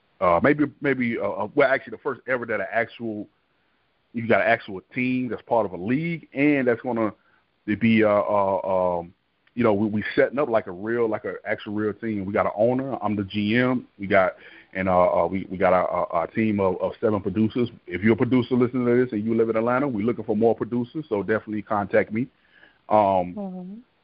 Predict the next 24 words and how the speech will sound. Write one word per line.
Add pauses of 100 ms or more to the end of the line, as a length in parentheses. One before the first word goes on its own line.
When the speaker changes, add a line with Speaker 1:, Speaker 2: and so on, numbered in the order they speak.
(340)
Speaker 1:
you
know
what
I'm
saying?
We
trying
to
get
at
least,
uh,
eleven
producers,
so
we (120)
honestly
need,
like,
little, (160)
like, (100)
four
more. (520)
Um,